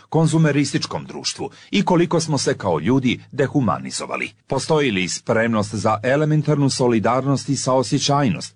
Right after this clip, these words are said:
ili smo samo usmjereni na sebe i sopstvene potrebe? Odgovori na ta pitanja su u verziji Kumara poražavajući, ali se, kako nam napominju, jednako odnose na Crnu Goru kao i na bilo koju zemlju u okruženju,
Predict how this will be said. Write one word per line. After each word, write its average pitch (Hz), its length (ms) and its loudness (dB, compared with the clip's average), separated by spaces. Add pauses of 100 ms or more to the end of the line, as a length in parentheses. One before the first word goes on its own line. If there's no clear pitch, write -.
(160)
ili 208 180 4
smo 175 180 0
samo 156 300 2
usmjereni 127 760 0
na 143 160 0
sebe 113 380 2 (120)
i 139 120 2
sopstvene 113 680 -2
potrebe? - 460 -4 (480)
Odgovori 98 680 0
na 104 120 0
ta 123 160 0
pitanja 123 400 0
su 127 200 0
u 113 60 4
verziji 127 480 0
Kumara 143 440 0
poražavajući, 143 880 0 (200)
ali 87 260 0
se, 135 300 -2
kako 85 260 -4
nam 80 160 2
napominju, 127 500 2 (300)
jednako 196 440 2
odnose 190 360 2
na 160 140 2
Crnu 180 340 0
Goru 165 300 2
kao 165 240 2
i 170 100 0
na 165 140 0
bilo 175 280 2
koju 123 280 2
zemlju 104 440 0
u 98 220 2
okruženju, 95 800 -4